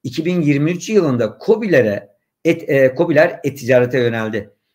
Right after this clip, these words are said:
Reklam ve pazarlama faaliyetlerini arttırarak işletmelerini büyüttü. Konulan yasakların devam etmesi halinde sermaye birikimi yetersiz olan kobiler işletmelerini kapatmak zorunda kalacaklar. Sonuç olarak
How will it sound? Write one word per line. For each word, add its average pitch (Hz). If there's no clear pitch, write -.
Reklam 190
ve 185
pazarlama 143
faaliyetlerini 143
arttırarak 151
işletmelerini 135
büyüttü. 120
Konulan 131
yasakların 156
devam 156
etmesi 143
halinde 120
sermaye 135
birikimi 135
yetersiz 139
olan 139
kobiler 127
işletmelerini 131
kapatmak 120
zorunda 117
kalacaklar. 107
Sonuç 139
olarak 113